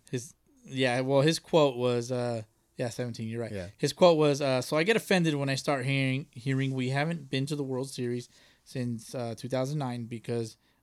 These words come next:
Speaker 1: I'm like, well, I think we actually did it the right way. The only thing that derailed us was a cheating circumstance that threw us off."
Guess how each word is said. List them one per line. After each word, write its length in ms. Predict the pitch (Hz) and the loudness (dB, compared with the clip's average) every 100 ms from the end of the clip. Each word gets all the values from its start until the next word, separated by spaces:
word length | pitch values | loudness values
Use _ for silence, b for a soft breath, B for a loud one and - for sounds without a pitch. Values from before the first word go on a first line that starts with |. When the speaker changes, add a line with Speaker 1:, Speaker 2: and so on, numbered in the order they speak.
| - | -6
Speaker 1:
I'm 100 | 127 | -4
like, 200 | 123 107 | -4 0
well, 340 | 139 147 143 - - | 4 4 4 -2 -8
I 80 | 135 | -4
think 220 | 147 143 | -2 2
we 100 | 147 | 4
actually 320 | 139 135 131 | 4 0 -2
did 160 | 127 123 | 0 -2
it 100 | 120 | -2
the 80 | |
right 220 | 123 123 123 | -4 -4 0
way. 360 | 139 139 139 B B B _ | 2 2 0 B B B _
The 80 | |
only 180 | 131 135 | 0 0
thing 280 | 131 135 131 | 0 -2 -2
that 160 | 127 117 | -4 -4
derailed 420 | 120 123 123 123 | -4 -2 -2 -2
us 320 | 123 120 - - _ | -4 -4 -10 -20 _
was 480 | - 117 117 113 - - _ _ | -10 -6 -4 -4 -10 -20 _ _
a 100 | 120 107 | -14 -14
cheating 520 | - 117 117 117 110 b b b | -10 -8 -4 -6 -8 b b b
circumstance 800 | - 120 113 110 - 110 110 - 127 | -12 -10 -8 -10 -8 -8 -10 -16 -12
that 260 | 117 107 | -10 -12
threw 320 | 110 107 101 110 101 | -14 -14 -14 -14 -16
us 140 | - - | -16 -14
off." 340 | 107 104 - | -14 -14 -18